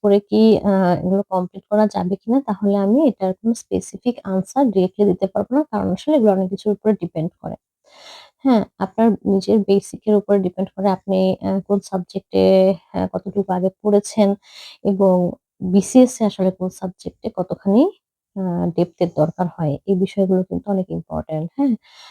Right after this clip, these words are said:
আর ডাইজেস্ট এ কিভাবে কোন বিষয়গুলো আছে, সেই বিষয়গুলো ডাইজেস্ট এ কি এনাফ আছে কিনা, এই জিনিসগুলো কিন্তু এখানে আলোচনায় চলে আসে। তো, আ, যে বিষয়টা আপনাকে মাথায় রাখতে হবে, সেটা হচ্ছে যে আপনি আগে কতটুকু পড়েছেন।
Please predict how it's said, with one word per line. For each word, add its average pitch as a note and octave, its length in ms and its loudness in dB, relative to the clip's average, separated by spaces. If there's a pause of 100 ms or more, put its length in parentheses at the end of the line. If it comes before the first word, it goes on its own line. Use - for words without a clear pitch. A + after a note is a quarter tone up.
(160)
আর F#3 180 0
ডাইজেস্ট F#3+ 520 2
এ B3 40 -4
কিভাবে F3+ 480 0
কোন F3 300 -4
বিষয়গুলো F3+ 460 -2
আছে, E3+ 360 -2 (380)
সেই G3 200 -2
বিষয়গুলো F#3+ 400 2
ডাইজেস্ট F3 540 -4
এ A#3 40 0
কি A3+ 120 -2
এনাফ F3+ 300 0
আছে F3 260 -8
কিনা, A3+ 240 0 (460)
এই A#3+ 180 4
জিনিসগুলো G#3 420 4
কিন্তু G3+ 280 -6
এখানে G#3 260 -4
আলোচনায় E3 420 -4
চলে A#3+ 220 4
আসে। D3 260 -4 (1300)
তো, F3 340 4 (520)
আ, F#3 60 -4 (500)
যে A#3 100 4
বিষয়টা A#3 360 -2
আপনাকে A#3+ 440 0
মাথায় A3 360 0
রাখতে G3+ 260 0
হবে, F#3 280 -2
সেটা A3 260 -10
হচ্ছে A3 320 -2
যে A3 120 -4
আপনি F#3 240 -4
আগে F3+ 240 0
কতটুকু - 480 -4 (120)
পড়েছেন। D#3+ 400 -2